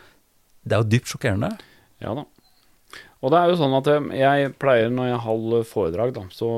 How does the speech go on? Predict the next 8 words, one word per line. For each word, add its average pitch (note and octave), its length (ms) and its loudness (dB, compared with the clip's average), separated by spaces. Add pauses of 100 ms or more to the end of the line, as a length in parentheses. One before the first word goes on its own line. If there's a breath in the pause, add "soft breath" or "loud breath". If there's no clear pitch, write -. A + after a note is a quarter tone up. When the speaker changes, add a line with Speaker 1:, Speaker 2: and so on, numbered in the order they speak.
(160)
Speaker 2:
pleier G#2 220 -2
jeg G#2+ 80 -4
å - 80 -16
ta G#2+ 140 -2 (120)
opp, - 240 -12
eh, G2+ 240 -4
Maslows G2 880 -10
behovspyramide, A2 880 -4